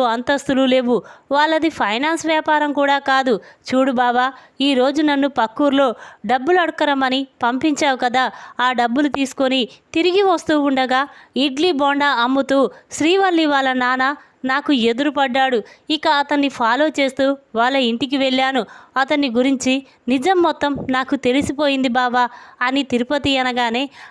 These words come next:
అప్పుడు శ్రీవల్లి, "లేదు మావయ్య, బాబాయ్ అబద్ధం ఆడుతున్నాడు, మేము ఇడ్లీ బోండాలు ఎప్పటికీ అమ్మలేము" అని శ్రీవల్లి అంటూ ఉంటే అప్పుడు తిరుపతి, "అవును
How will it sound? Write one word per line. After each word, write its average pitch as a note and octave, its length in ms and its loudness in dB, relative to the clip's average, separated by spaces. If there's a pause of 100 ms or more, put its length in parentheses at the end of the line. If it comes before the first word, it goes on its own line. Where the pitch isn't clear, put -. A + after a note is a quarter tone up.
అప్పుడు C#4 300 0 (100)
శ్రీవల్లి, B3+ 480 0 (360)
"లేదు C4+ 300 2
మావయ్య, B3 440 0 (320)
బాబాయ్ C4 360 2 (140)
అబద్ధం C#4 440 0
ఆడుతున్నాడు, C4 540 0 (380)
మేము D4 200 2 (140)
ఇడ్లీ A#3 300 -2
బోండాలు C4 420 2 (360)
ఎప్పటికీ D#4 420 0 (120)
అమ్మలేము" C4 460 0 (380)
అని C4+ 220 0
శ్రీవల్లి C4+ 480 0 (100)
అంటూ B3 180 -2 (140)
ఉంటే A#3+ 200 0 (460)
అప్పుడు C4+ 240 0 (120)
తిరుపతి, B3+ 420 0 (380)
"అవును C4 240 0